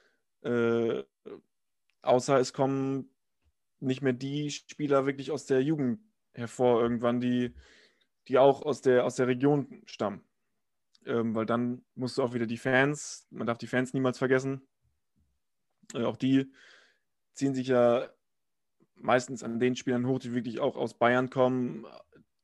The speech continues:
die ganze Jugendabteilung von Bayern München durchlaufen haben. Solche Spieler brauchst du irgendwann auch nochmal.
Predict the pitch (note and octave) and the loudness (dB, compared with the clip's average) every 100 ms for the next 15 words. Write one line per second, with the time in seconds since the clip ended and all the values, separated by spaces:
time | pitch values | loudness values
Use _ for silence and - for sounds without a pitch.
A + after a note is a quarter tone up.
0 | - A#2 A#2+ A#2+ B2+ A#2+ B2 C3 A#2+ A2 | -10 -2 -2 0 0 2 0 -2 -4 -4
1 | B2+ B2 B2 B2 A#2 A#2+ B2+ B2+ B2 A#2+ | 0 0 0 -2 0 2 0 -4 -6 0
2 | B2+ C3 A#2+ A#2 A#2+ C#3+ _ _ _ _ | 0 0 -2 -2 -4 -6 _ _ _ _
3 | _ _ _ _ _ _ _ _ - - | _ _ _ _ _ _ _ _ -20 -4
4 | B2 B2+ - C#3 B2+ B2 B2 B2+ C#3 C3+ | -2 -2 -2 2 2 2 0 -2 0 0
5 | B2 C3 A#2 A2 G2 | 0 -2 -4 -6 -12